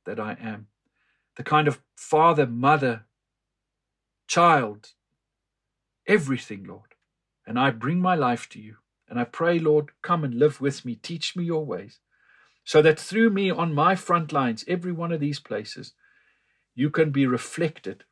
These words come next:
and people can see you in action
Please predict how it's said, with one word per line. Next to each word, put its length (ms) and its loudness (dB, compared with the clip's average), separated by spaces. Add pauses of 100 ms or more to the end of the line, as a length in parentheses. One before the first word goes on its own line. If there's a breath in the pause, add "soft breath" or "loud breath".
(640)
and 200 -4
people 380 -2
can 200 -6
see 340 -4
you 520 -10 (600)
in 160 -4
action 500 -10